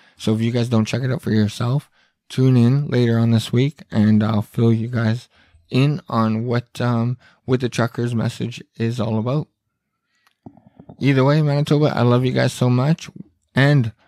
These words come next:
once again, Manitoba, these people are generous enough to support the show. So, I, I mean, if you guys want, if you guys need any, um,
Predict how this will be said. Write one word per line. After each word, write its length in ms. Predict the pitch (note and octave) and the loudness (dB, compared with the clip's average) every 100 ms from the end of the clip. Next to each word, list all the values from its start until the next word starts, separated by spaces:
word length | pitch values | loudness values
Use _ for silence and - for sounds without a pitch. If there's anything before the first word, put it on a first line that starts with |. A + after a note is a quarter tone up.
| _ _ _ _ - | _ _ _ _ -2
once 280 | C#3+ D3+ | 0 2
again, 520 | A#2+ B2+ C#3 B2+ F#2 _ _ _ _ _ _ - | 0 2 2 2 -2 _ _ _ _ _ _ -2
Manitoba, 600 | B2 C3 B2 B2+ A#2+ A#2 _ _ _ _ _ | 0 0 2 2 0 -2 _ _ _ _ _
these 180 | - B2+ | -4 -2
people 300 | D3 D3 C#3 | 0 0 0
are 320 | C#3 C3 A#2 - _ _ _ _ _ _ _ _ - | 2 0 -2 -12 _ _ _ _ _ _ _ _ -10
generous 560 | A2 A#2 B2 A#2+ B2 - | 0 2 2 0 -2 -2
enough 300 | A#2 A2 - | -2 -2 -4
to 120 | A2 | -6
support 480 | - A2+ - A2+ - | -6 -6 -6 -6 -6
the 80 | A#2 | -10
show. 480 | - A2+ G#2 F2+ G#2+ _ _ _ _ _ _ _ _ _ _ _ | -8 -6 -4 -6 -12 _ _ _ _ _ _ _ _ _ _ _
So, 380 | - B2 A2+ - | -2 0 2 0
I, 240 | A2 A2+ - | -2 -2 -4
I 120 | - A2+ | -2 0
mean, 220 | A2+ A2 | 2 0
if 160 | A#2 A#2 | -2 -2
you 160 | A#2+ | -2
guys 420 | B2 A#2 A#2 A2 - | 0 0 0 -2 -6
want, 560 | - G#2+ G#2+ G#2+ - - _ - | -4 0 2 0 -4 -18 _ -4
if 80 | A2+ | 0
you 80 | |
guys 180 | A#2+ A#2+ | 2 2
need 260 | A#2+ A2+ - | 2 -2 -4
any, 520 | - C3 B2+ A2 G#2 - _ _ _ _ _ _ _ - | -2 2 4 2 0 -6 _ _ _ _ _ _ _ -2
um, 500 | G#2+ G#2 G#2 G2+ | 2 4 4 2